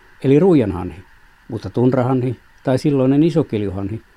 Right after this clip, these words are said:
oli nykynimellä Anser albifrons, valkootsainen hanhi. Molemmat lajit ovat ruskeita,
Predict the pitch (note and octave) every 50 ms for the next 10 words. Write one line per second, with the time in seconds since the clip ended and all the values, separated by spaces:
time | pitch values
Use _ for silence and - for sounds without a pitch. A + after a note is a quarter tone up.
0 | _ _ _ _ _ _ F#3+ F#3+ F3 D3+ C3+ A#2 - B2+ A2+ G#2+ G#2 G2+ G2+ F#2+
1 | - B2 B2+ A#2+ G#2+ A2 G#2+ A2 A#2 A#2 G2+ G2 F#2 - - - G#2+ - - -
2 | _ _ _ _ - B2+ B2 A#2+ - G2+ G2+ G2 - G2 G2 G#2+ G#2+ G#2 F#2+ -
3 | G#2 G#2 F2+ F2 - - - _ _ _ - _ - - _ _ _ - A#2 A2+
4 | G#2+ F#2 F#2+ F#2+ - B2 B2+ C3 B2 - B2 A#2+ A#2+ - C#3+ C#3+ C3+ - - -
5 | B2 A#2 - A2